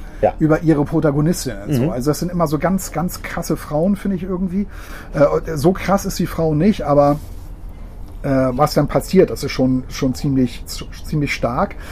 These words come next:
Speaker 2: Also es geht um, um Laure. Ich finde den Frauennamen
Speaker 1: <laughs>
Speaker 2: Laure irgendwie so
Speaker 1: Komisch.
Speaker 2: so,
Speaker 1: Ja.
Speaker 2: so schlimm. <laughs> Wenn sie wenigstens, also sie heißt eigentlich Marie Laure, aber wenn ich sie, ich weiß nicht,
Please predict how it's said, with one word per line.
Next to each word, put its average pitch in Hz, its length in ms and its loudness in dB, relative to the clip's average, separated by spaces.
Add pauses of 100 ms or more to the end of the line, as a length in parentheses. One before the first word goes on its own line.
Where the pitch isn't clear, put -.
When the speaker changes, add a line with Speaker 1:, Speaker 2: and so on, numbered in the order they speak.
(200)
Speaker 2:
Also 147 140 4
es 143 140 0
geht 202 200 4
um, 165 340 4 (300)
um 160 220 0
Laure. 156 720 2
Ich 117 140 -16
finde 165 200 -4
den 143 300 -6
Frauennamen 151 580 -2
Speaker 1:
<laughs> 147 80 4
Speaker 2:
Laure 160 720 6
irgendwie 160 400 0
so 151 120 -2
Speaker 1:
Komisch. 165 380 2 (140)
Speaker 2:
so, 170 100 -2
Speaker 1:
Ja. 139 180 4
Speaker 2:
so 170 200 -2
schlimm. 214 580 0 (140)
<laughs> - 680 -14 (800)
Wenn 147 120 -2
sie 160 140 -4
wenigstens, 185 380 -4
also 143 240 -6
sie 139 160 -4
heißt 170 240 -4
eigentlich 170 240 -2
Marie 160 440 2
Laure, 160 800 2
aber 143 240 2
wenn 160 120 -4
ich 156 100 -4
sie, 165 140 -6 (200)
ich - 80 -14
weiß 226 200 -4
nicht, 170 140 -8